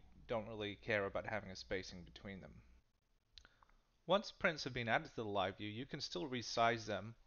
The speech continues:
Uh, maybe you like the print to look a little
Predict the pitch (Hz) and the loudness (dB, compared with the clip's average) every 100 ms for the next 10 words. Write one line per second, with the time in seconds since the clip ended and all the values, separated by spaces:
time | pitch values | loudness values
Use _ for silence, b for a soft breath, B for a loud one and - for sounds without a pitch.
0 | - 110 98 101 107 113 107 104 101 104 | -8 -6 -4 -4 -6 -4 -4 -4 -4 2
1 | 104 101 - - - 87 - 117 - 110 | 2 2 -8 -14 -8 -8 -6 -10 -8 -8
2 | 107 101 | -6 -6